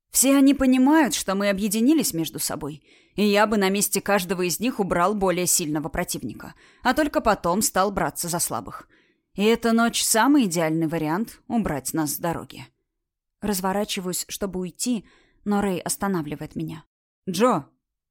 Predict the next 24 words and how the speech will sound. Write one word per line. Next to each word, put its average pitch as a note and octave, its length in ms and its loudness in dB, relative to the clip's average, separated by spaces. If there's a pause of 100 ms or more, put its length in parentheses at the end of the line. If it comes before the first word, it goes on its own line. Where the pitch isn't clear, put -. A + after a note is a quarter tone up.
(120)
Он G3+ 200 -2
впервые G3 540 -4
назвал F#3+ 360 -2
меня F#3 280 -2
по G3+ 140 -4
имени. E3 400 -6 (340)
За F#3+ 160 0
все A3+ 220 0
года, G3 340 2
что - 180 -6
я F#3 160 -2
знаю A3+ 400 0
его, F3 300 -8 (340)
за C4 160 0
всё D4 200 0
время C4 260 2
в - 120 -14
Кубе, A3 400 -2 (440)
он A#3 180 0
впервые G3+ 600 -4
назвал F#3+ 400 -4
меня F3+ 280 -2
по F#3 100 -10
имени. E3 420 -8